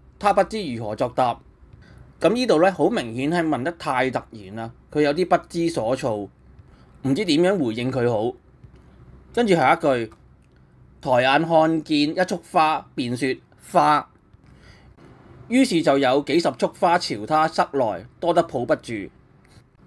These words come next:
咁文章呢，呢一度先至開始進入主題，因為文章嘅主題就係送花啊嘛。跟住我哋掀去課後練習第三題嘅第一部分，第二嘅分題。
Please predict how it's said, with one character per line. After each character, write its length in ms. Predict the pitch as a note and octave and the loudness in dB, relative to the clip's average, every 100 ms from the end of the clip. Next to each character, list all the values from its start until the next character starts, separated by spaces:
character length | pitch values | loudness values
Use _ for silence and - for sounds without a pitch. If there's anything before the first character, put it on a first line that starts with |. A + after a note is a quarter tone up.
| - - - - | -20 -20 -16 -2
咁 160 | G#3 | 2
文 240 | C4+ A#2 A#2+ | 2 0 -2
章 180 | F#3 G#3+ | 0 2
呢， 180 | G3+ - - | 0 -6 -20
呢 240 | - A3 A#3+ | -14 -6 2
一 60 | C4 - | 2 2
度 160 | C3 | -2
先 160 | C3 F3+ | -2 -2
至 140 | D#3+ | 0
開 220 | E3+ F3+ | 2 2
始 100 | F3 | 0
進 140 | E3 C3+ | -4 -4
入 80 | A#2 | -4
主 180 | - | -4
題， 360 | C#3 C#3+ G#2+ F2+ _ - - - - - | -6 -4 -6 -8 _ -20 -20 -20 -20 -4
因 80 | B3 | 0
為 120 | G3 | 2
文 220 | D#3 G#2+ | 2 -2
章 140 | B2+ F#3+ | -2 0
嘅 100 | E3 | 0
主 120 | C3+ | 0
題 220 | F3 A#2+ | 0 0
就 100 | A2+ | -4
係 60 | A#2+ | -6
送 240 | C3+ C3 | -4 -2
花 260 | C3+ C#3+ C#3 | 2 2 2
啊 60 | |
嘛。 220 | C3+ A#2 - _ _ _ _ - - - - - | 2 -2 -4 _ _ _ _ -20 -20 -20 -20 -2
跟 160 | - C4+ | 0 2
住 120 | G#3+ | 2
我 80 | D#3+ | 2
哋 40 | D#3+ - | 0 0
掀 180 | C3+ | -2
去 300 | G#3+ F#3+ D3 | 0 2 2
課 200 | C#3 D3+ | 2 0
後 180 | D3 B2+ | 2 0
練 240 | B2+ A#2+ A#2+ | -2 -6 -4
習 180 | B2+ - | -4 -4
第 220 | C#3 A#2+ | -4 -4
三 460 | B2 F#3 D#3 D#3+ F3 | -4 -2 0 0 0
題 80 | E3+ | -2
嘅 340 | A2 F#2+ B2 | -6 -6 -8
第 80 | B2+ | -2
一 140 | B2+ | -2
部 180 | D3+ A2+ | 0 -4
分， 300 | G#2+ G#2+ F2+ - - - - - - - | -4 -8 -10 -18 -20 -20 -20 -20 -20 -2
第 80 | D#3+ | 0
二 40 | |
嘅 580 | D#3 D3+ D3 D3+ D#3+ D#3 | 0 -2 -4 -2 0 0
分 220 | F3+ | 2
題。 60 | F3+ | 0